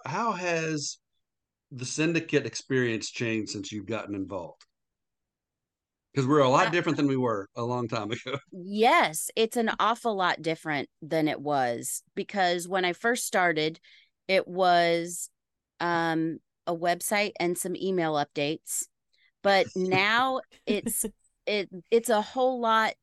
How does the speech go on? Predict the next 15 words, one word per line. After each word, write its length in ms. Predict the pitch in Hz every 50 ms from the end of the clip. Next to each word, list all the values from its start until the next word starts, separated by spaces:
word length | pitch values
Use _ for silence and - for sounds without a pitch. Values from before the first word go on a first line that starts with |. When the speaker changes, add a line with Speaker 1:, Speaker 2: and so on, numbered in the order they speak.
| - - - _ _ _ _ -
Speaker 2:
there's 160 | 240 247 247
a 40 | 220
whole 200 | 254 285 294 285
lot 160 | 262 233 -
more 160 | 214 202 190
to 240 | - - 247 240 240
it, 140 | 240 240 -
and 140 | 190 208 190
I 40 | 180
really 300 | 175 180 196 196 190 180
appreciate 600 | 165 - - 202 202 196 - - 196 196 - -
that 260 | 185 190 196 190 - _ -
as 160 | 165 165 165
an 100 | 160 160
owner. 380 | 156 156 165 165 175 190 208